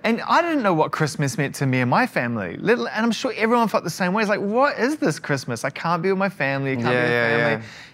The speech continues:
Speaker 1: It was, it was a tough time to release anything, I think.
Speaker 2: But that's also kind of why I wanted to put it out, was
Speaker 1: Yeah.
Speaker 2: just to, like,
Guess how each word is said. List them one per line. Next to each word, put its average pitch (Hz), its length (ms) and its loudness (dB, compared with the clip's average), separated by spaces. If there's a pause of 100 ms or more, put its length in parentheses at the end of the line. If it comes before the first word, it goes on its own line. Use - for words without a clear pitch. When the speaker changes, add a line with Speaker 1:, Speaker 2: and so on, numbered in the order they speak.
Speaker 1:
It 220 60 0
was, 247 180 4
it 233 160 -2
was 233 140 2
a 208 40 -2
tough 220 200 0
time 190 220 0
to 175 80 -2
release 147 240 2
anything, 107 340 -4
I - 100 -12
think. - 200 -16 (280)
Speaker 2:
But 143 140 0
that's - 300 0 (260)
also 147 400 2
kind 123 180 0
of 113 60 2
why 113 140 4
I - 20 0
wanted 110 240 -4
to 110 80 -10
put - 240 -2
it 98 60 2
out, 107 260 -2
was 113 140 0
Speaker 1:
Yeah. 107 60 -2
Speaker 2:
just 113 240 0
to, 113 60 2
like, 107 300 0